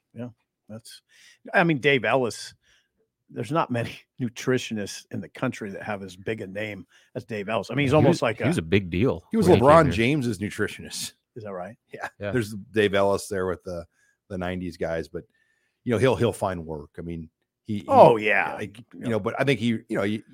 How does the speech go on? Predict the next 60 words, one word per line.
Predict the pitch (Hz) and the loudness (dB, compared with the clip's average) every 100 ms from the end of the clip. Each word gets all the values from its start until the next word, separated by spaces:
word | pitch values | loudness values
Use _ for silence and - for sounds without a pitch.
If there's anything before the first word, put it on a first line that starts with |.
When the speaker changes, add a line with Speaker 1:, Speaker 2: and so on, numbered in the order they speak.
| 123 | -18
Speaker 3:
you | - | -14
feel | - 175 | 2 2
for | 165 151 | 4 4
all | 127 | 4
these | 110 85 | 2 -2
guys | 92 73 71 | -6 -6 -8
Speaker 1:
Mm. | 90 | -6
Speaker 3:
'cause | 101 | -6
I'm | 104 | -6
sure | - 139 | -4 0
they | 113 107 | 2 4
all | 113 | 4
said, | - 98 | 2 -2
"I'm | 101 | -2
coming | 110 110 | -4 0
back | 101 104 | 0 0
home | - 120 | -4 -6
and | 117 | -4
I'm | 107 | -4
not | 110 | -2
leaving." | 113 120 - - - | -4 -4 -8 -20 -16
Speaker 1:
I | 107 | -16
know. | 76 67 _ _ _ _ | -16 -20 _ _ _ _
It's, | 113 - - | -14 -14 -14
it, | 107 95 - | -14 -14 -20
it's | 104 | -8
Speaker 3:
It's | 127 - | -8 0
Speaker 1:
not | |
Speaker 3:
hard | 135 135 | 2 2
Speaker 1:
easy. | - | 0
Speaker 3:
for | 101 | -2
every-, | 110 98 | -2 -4
but | 107 104 | -4 -4
that, | 95 | -2
that's | 107 107 - - - _ _ _ - | -2 -2 -6 -12 -16 _ _ _ -6
big | 123 | -4
time | - 127 113 | 0 -2 2
college | 113 104 98 | 2 2 0
athletics. | 80 80 69 - - - - _ | -4 -8 -16 -18 -20 -20 -20 _
Speaker 1:
What | 139 139 | -2 -2
do | |
you | 127 | 0
guys, | 127 110 | 0 0
have | 110 | -6
you | 120 | -4
guys | 117 - | -4 -4
talked | 107 107 104 | -6 -6 -8
about | 104 101 | -8 -8
the | - 80 - _ 117 | -10 -16 -18 _ -14
news | 110 | -8
Speaker 3:
Press. | 104 87 | -6 -4
Speaker 1:
conference | 117 117 110 | -4 -6 -12
today? | - 107 113 - | -12 -10 -10 -6
Speaker 2:
Yeah, | 262 117 87 - | 0 0 0 -4
just | 131 117 | -6 2
gave | 127 110 | 4 6
our | 110 | 6
initial | 101 107 104 107 | 6 2 2 -2
takes. | - 104 104 120 - - - - | 0 2 2 2 -8 -12 -14 -4
I, | 107 117 117 | 2 4 4